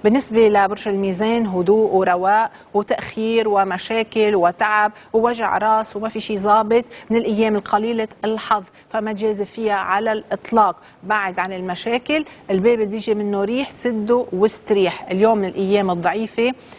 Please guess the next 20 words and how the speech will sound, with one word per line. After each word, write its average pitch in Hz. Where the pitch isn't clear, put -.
آه، 202
اللي 190
معقول 208
تبهدل 220
حالك 214
فيها، 208
فانتبه، 180
عد 208
عاقل، 196
انتبه 196
على 170
أغراضك 208
وما 208
تخترع 208
شي 196
جديد. 170
وبعتبر 202
الأقل 214
حظًا 202
حاليًا 240